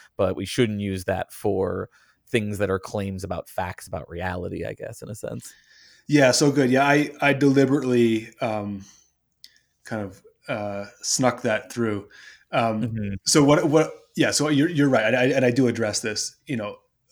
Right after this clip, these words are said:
Speaker 2: many, uh, religious reasons are not purely normative. They're, they're metaphysical. So they're not empirical or normative. So all I, all I really wanna claim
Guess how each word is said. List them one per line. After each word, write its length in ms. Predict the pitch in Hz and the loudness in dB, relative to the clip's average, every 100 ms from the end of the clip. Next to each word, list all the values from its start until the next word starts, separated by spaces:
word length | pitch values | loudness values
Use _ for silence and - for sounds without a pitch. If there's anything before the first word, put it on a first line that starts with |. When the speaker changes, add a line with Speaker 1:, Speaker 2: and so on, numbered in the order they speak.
| _ - | _ -4
Speaker 2:
many, 540 | 143 143 139 131 - | 2 4 4 2 -2
uh, 220 | 120 107 | -4 -2
religious 480 | 104 110 110 107 - | -4 -4 -4 -6 -6
reasons 540 | 113 101 101 98 - - _ _ _ _ - | -6 -6 -8 -10 -12 -16 _ _ _ _ -4
are 180 | 127 | -2
not 360 | 120 117 - - | -2 -4 -6 -14
purely 440 | - 131 120 117 | -8 -2 -2 -2
normative. 600 | 104 101 107 131 160 123 | -4 -6 -6 -4 -4 -6
They're, 240 | 107 101 - _ _ | -10 -10 -12 _ _
they're 220 | 107 98 | -12 -10
metaphysical. 600 | 101 113 107 117 107 107 | -8 -6 -4 -6 -8 -10
So 120 | 98 131 | -8 -4
they're 100 | 135 | -2
not 160 | 139 | -2
empirical 420 | 117 127 113 113 101 | -2 -4 -4 -6 -8
or 120 | 113 | -8
normative. 380 | 107 98 95 92 _ - - - - - - _ _ _ - | -6 -8 -12 -14 _ -20 -20 -20 -20 -20 -20 _ _ _ 0
So 200 | - 139 | 4 6
all 240 | 135 147 | 8 8
I, 140 | 143 143 - - | 8 6 -4 4
all 180 | 160 160 | 8 8
I 60 | |
really 240 | 135 135 135 | 8 6 6
wanna 220 | 127 117 | 4 2
claim 520 | - 123 113 110 104 | 0 -2 0 -2 -6